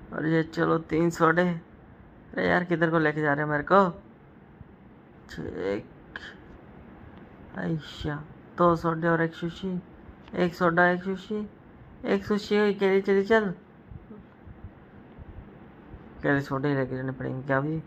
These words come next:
तीन सोडे, तुम तो आ जाओ। चलो सोडे तो जा रहे हैं। और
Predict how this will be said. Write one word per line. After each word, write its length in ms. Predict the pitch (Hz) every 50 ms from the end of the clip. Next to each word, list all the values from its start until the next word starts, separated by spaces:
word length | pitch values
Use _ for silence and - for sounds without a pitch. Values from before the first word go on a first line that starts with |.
| - - - - - - -
तीन 260 | - 156 160 160 160
सोडे, 580 | 156 - - 170 160 160 160 170 170 175 170 165 - - - - - - - - - - -
तुम 160 | 160 151 156
तो 180 | 147 - 165 160
आ 100 | 165 170
जाओ। 420 | 170 190 208 214 208 202 196 196 196 - - - - - - - - - - - -
चलो 140 | 139 131 123
सोडे 280 | 123 - 135 127 131
तो 120 | 127 131 131
जा 160 | 123 123 123
रहे 140 | 127 135 139
हैं। 220 | 143 147 151 156 - - - - - - - - - - - - - - - - - - - - - - -
और 140 | 127 127